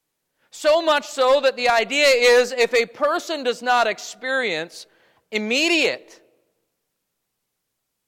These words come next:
lifelong transformation at the very moment of salvation,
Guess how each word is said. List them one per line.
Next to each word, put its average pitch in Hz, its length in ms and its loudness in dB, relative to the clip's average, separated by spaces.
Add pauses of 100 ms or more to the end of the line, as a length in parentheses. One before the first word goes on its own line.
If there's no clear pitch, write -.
(160)
lifelong 226 1080 0 (960)
transformation 240 1300 -2 (480)
at 220 200 0
the 202 120 -2
very 262 340 4
moment 277 400 0
of 202 100 -4
salvation, 190 920 -4